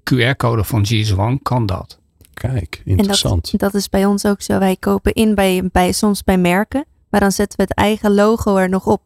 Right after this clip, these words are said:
Speaker 3: via een bedrukking. Dus dat is nog een extra toevoeging die je eigenlijk aan je Q R-code toevoegt.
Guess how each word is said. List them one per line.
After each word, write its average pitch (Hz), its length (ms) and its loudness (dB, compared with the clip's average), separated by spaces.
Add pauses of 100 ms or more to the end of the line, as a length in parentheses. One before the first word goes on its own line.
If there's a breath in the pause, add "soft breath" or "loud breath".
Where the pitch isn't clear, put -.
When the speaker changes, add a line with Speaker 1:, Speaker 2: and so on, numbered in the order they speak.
Speaker 3:
via 180 280 0
een 180 100 0
bedrukking. 196 560 -2 (240)
Dus 196 100 0
dat 190 140 2
is - 80 -4
nog 202 160 2
een 196 140 0
extra 202 480 -2 (360)
toevoeging 220 540 0
die 190 120 0
je 185 80 2
eigenlijk 190 420 -2
aan 190 140 0
je 185 80 0
Q - 80 -8
R-code 190 540 0
toevoegt. 190 400 -2